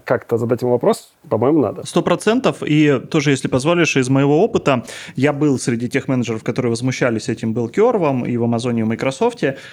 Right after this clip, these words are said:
Speaker 2: но, положа руку на сердце, могу признать, что, начиная от, э, достаточно статистически значимых команд, не бывает такого, что ты кому-то ставишь плохую оценку не потому, что этот человек действительно хуже других работал или плохо работал,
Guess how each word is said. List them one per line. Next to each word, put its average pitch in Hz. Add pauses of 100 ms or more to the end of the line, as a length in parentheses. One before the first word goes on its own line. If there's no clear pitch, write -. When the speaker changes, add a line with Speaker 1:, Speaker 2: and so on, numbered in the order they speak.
(160)
Speaker 2:
но, 160
положа 147
руку 156
на 196
сердце, 135
могу 135
признать, 143
что, 135
начиная 139
от, 135
э, 120
достаточно 123
статистически -
значимых 120
команд, 165 (760)
не 147
бывает 147
такого, 156
что -
ты 135
кому-то 135
ставишь 131
плохую 123
оценку 135 (240)
не 143
потому, 143
что -
этот 117
человек 113
действительно 113
хуже 120
других 107
работал 101
или 113
плохо 117
работал, 104